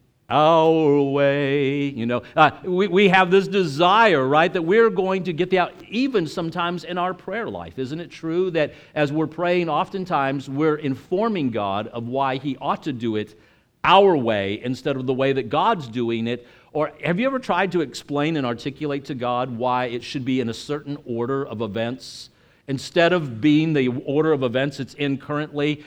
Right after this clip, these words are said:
and, like, as if God, you know, like, you're schooling God right now, you know? I mean, you, you wouldn't say that, and, and you would swear to yourselves that you're not doing that, but in reality, there's this,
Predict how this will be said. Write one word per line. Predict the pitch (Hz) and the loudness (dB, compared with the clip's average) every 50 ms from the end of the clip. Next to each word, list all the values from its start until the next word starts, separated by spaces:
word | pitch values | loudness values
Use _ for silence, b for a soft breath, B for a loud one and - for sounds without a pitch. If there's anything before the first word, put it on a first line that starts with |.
| B B B B | B B B B
and, | 139 139 143 | -2 0 0
like, | 143 139 139 135 - - | 0 -2 -2 -6 -10 -4
as | - 151 151 135 147 | 0 0 0 2 2
if | 180 165 175 - | 0 0 0 0
God, | 120 156 165 175 190 180 143 135 170 | 2 4 6 6 4 2 0 -4 -2
you | 180 | 0
know, | 170 156 | 0 2
like, | 151 175 165 - B B B B B | 4 4 4 2 B B B B B
you're | 160 185 233 240 | 2 4 4 4
schooling | 233 - - - - 233 262 262 262 254 240 233 220 202 | 4 0 -6 -6 -2 0 2 2 2 4 4 4 4 6
God | 175 185 175 151 127 117 104 | 6 8 8 8 6 4 0
right | 110 107 104 95 | -4 -4 -4 -6
now, | 110 123 95 - 98 | -8 -8 -8 -8 -8
you | 127 147 | -4 2
know? | 175 214 240 240 226 | 4 6 6 8 8
I | 208 | 6
mean, | 220 233 226 | 6 6 4
you, | 226 220 - B B B B | 4 2 0 B B B B
you | 214 247 247 | 0 2 4
wouldn't | 247 285 285 269 254 - | 4 4 4 2 0 -2
say | - - 240 233 226 220 208 | 0 4 6 8 8 8 8
that, | 165 160 160 185 214 202 | 8 6 8 8 6 6
and, | 196 202 196 180 B B B | 4 2 2 0 B B B
and | - 208 214 220 | 2 2 4 4
you | 233 247 240 | 4 4 4
would | 233 220 185 165 | 4 2 2 -2
swear | - - 190 220 262 285 285 | -8 -2 4 8 10 10 10
to | 277 262 | 8 6
yourselves | 233 220 196 - 220 208 208 196 175 | 2 0 2 4 6 6 6 4 2
that | 202 202 | 2 2
you're | 190 190 | 2 4
not | 196 214 226 233 196 175 156 147 | 4 6 4 4 4 0 -4 -2
doing | 190 226 233 226 208 185 165 | 0 2 2 4 4 4 4
that, | 151 143 151 165 160 151 | 4 4 4 4 4 4
but | 214 208 | 4 6
in | 214 226 226 220 | 6 6 4 2
reality, | 233 240 226 214 233 262 269 285 269 247 208 208 196 | -2 -2 -2 -2 -2 -2 0 2 4 4 4 2 2
there's | 180 196 190 180 175 | 2 2 0 0 -2
this, | 208 190 - | -4 -6 -6